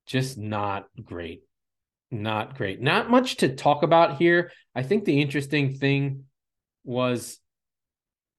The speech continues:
Klopp just going Milner, Henderson, Keita in the midfield.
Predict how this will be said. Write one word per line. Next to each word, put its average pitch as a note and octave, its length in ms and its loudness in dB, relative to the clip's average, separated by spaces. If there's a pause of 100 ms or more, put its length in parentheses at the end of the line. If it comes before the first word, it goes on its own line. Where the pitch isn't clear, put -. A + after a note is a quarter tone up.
(760)
Klopp D#3+ 280 -2
just E3+ 240 -2
going D3 480 4 (560)
Milner, D3+ 880 2
Henderson, C#3 1120 -2 (280)
Keita D#3+ 420 -4
in C#3 120 -4
the A#2 60 -4
midfield. E3+ 560 -2